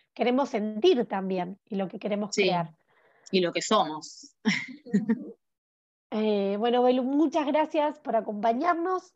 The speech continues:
Speaker 1: Nos volvemos a encontrar el miércoles que viene a las dieciocho horas. Gracias a vos que nos estás escuchando por estar ahí del otro lado. Esperemos que,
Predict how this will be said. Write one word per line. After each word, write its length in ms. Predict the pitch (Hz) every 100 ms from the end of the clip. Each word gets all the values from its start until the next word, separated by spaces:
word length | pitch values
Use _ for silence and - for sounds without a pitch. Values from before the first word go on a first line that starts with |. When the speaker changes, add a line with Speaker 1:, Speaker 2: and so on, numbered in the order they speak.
| -
Speaker 1:
Nos 180 | 240 202
volvemos 320 | 214 247 240
a 40 |
encontrar 380 | 220 214 208 254
el 120 | 233
miércoles 420 | 240 254 254 240
que 140 | 226 214
viene 300 | - 294 330
a 20 |
las 160 | 247 214
dieciocho 680 | 208 - 226 233 240 247
horas. 400 | 254 320 349 - -
Gracias 540 | 240 226 254 240 -
a 80 | 214
vos 240 | 233 254 -
que 100 | 214
nos 140 | 202
estás 260 | - 226 220
escuchando 500 | 269 220 302 294 233
por 140 | 185
estar 240 | 190 233
ahí 140 | 226 220
del 160 | 220
otro 180 | 202 214
lado. 380 | 226 262 294 302 _ _ _ _ _ _
Esperemos 500 | - 226 220 226 226 _
que, 560 | 233 208 196 185 185